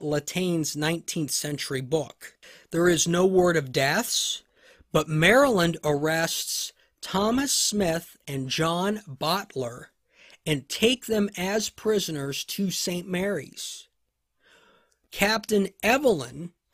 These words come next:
who was left in charge while William Claiborne went to England, is named the commander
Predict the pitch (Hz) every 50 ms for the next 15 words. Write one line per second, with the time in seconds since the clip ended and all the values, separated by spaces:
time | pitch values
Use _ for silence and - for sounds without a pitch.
0 | _ _ - 160 160 160 139 - - 156 160 170 170 - - 170 165 151 139 -
1 | - - 208 220 220 202 175 170 156 - 147 147 143 143 135 139 143 151 156 156
2 | 151 135 135 127 - - 160 156 156 143 139 147 139 139 139 135 143 139 135 131
3 | - - - - - 196 226 269 285 247 180 147 143 147 160 - _ _ _ _
4 | - - - _ _ - 220 220 170 156 190 208 208 214 220 220 208 202 202 -
5 | - 196 185 185 190 208 226 240 262 269 254 208 196 190 196 202 196